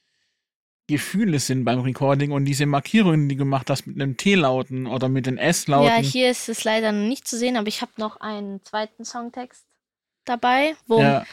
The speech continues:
Speaker 2: von Wahres Gesicht,
Speaker 1: Ja.
Speaker 2: wo mich dann doch ein bisschen anspruchsvoller getroffen hat, würde ich jetzt mal so sagen.
Speaker 1: Mhm.
Speaker 2: Aber da sieht man das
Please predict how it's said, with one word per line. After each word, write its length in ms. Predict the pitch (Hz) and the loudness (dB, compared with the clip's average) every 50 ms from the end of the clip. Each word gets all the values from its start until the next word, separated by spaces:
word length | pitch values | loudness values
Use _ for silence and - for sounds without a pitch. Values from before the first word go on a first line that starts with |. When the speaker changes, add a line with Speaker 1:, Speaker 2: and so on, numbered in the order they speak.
| - _ | -20 _
Speaker 2:
von 400 | - - 226 214 214 214 220 202 | -2 0 2 4 4 4 4 4
Wahres 320 | 214 220 220 220 - - | 2 2 0 0 -4 -6
Gesicht, 720 | - 233 208 208 226 247 302 330 - - - - - - _ _ _ _ | -4 -4 -2 0 0 0 0 -2 -4 -8 -14 -16 -18 -18 _ _ _ _
Speaker 1:
Ja. 260 | 147 147 143 - - _ _ | -4 -4 -4 -4 -6 _ _
Speaker 2:
wo 140 | - 240 240 | 0 2 2
mich 160 | 240 240 - | 2 2 2
dann 240 | - 247 233 233 220 | 2 0 0 2 2
doch 260 | 233 240 247 - - | 0 -2 -2 -2 -6
ein 140 | 247 220 214 | -10 -10 -10
bisschen 500 | 240 - - - 233 214 208 208 208 214 - _ _ _ _ _ _ _ _ _ _ _ _ _ _ _ _ _ _ _ _ _ _ _ _ _ _ _ _ _ _ _ - _ _ _ _ _ _ _ | -10 -12 -12 -8 -8 -8 -6 -8 -10 -12 -14 _ _ _ _ _ _ _ _ _ _ _ _ _ _ _ _ _ _ _ _ _ _ _ _ _ _ _ _ _ _ _ -20 _ _ _ _ _ _ _
anspruchsvoller 920 | 247 254 285 294 - - - - 320 311 - - - - 285 269 285 277 262 | 0 0 0 0 -2 -4 -4 -2 -2 -2 -2 -2 0 2 2 4 4 2 0
getroffen 580 | - - - - - 285 294 - - 311 269 | -2 -4 -4 -2 0 0 0 0 0 -2 0
hat, 200 | 277 311 294 - | 0 0 0 0
würde 200 | 269 277 285 247 | 0 0 0 0
ich 140 | 294 - - | -4 -4 -6
jetzt 220 | 320 311 - - 320 | -6 -8 -8 -8 -8
mal 180 | 302 285 285 | -6 -6 -4
so 160 | 269 269 277 | -4 -4 -6
sagen. 420 | 269 269 254 262 262 269 131 139 277 | -4 0 2 4 4 4 2 0 -4
Speaker 1:
Mhm. 180 | 277 277 285 - _ _ _ _ _ _ _ _ _ _ _ _ _ _ _ _ _ _ _ _ _ _ - | -6 -10 -14 -18 _ _ _ _ _ _ _ _ _ _ _ _ _ _ _ _ _ _ _ _ _ _ -4
Speaker 2:
Aber 300 | 240 247 233 240 240 220 | -2 0 2 2 2 2
da 200 | - 233 240 240 | 4 4 4 4
sieht 300 | 226 240 233 - - 208 | 2 -2 -8 -10 -10 -12
man 240 | 202 202 202 196 | -12 -12 -12 -12
das 420 | 190 196 - - - - - - | -12 -14 -14 -16 -18 -20 -20 -20